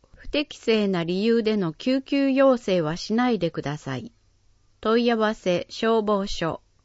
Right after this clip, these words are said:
五年以上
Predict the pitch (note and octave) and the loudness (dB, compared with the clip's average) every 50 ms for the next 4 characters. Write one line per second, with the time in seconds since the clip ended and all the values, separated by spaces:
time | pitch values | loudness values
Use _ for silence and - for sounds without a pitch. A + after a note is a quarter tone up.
0 | _ _ _ _ _ _ _ _ _ _ _ _ _ _ _ _ _ _ _ _ | _ _ _ _ _ _ _ _ _ _ _ _ _ _ _ _ _ _ _ _
1 | _ _ _ _ _ _ _ _ _ _ _ _ _ _ _ _ _ _ _ _ | _ _ _ _ _ _ _ _ _ _ _ _ _ _ _ _ _ _ _ _
2 | _ _ _ _ - F3+ A3+ B3+ C#4 D4 D4 D4 D4 - - C4+ B3+ - A3 G#3 | _ _ _ _ 0 2 4 6 6 6 6 4 4 2 2 0 0 2 2 2
3 | F3+ F3 - | 2 2 0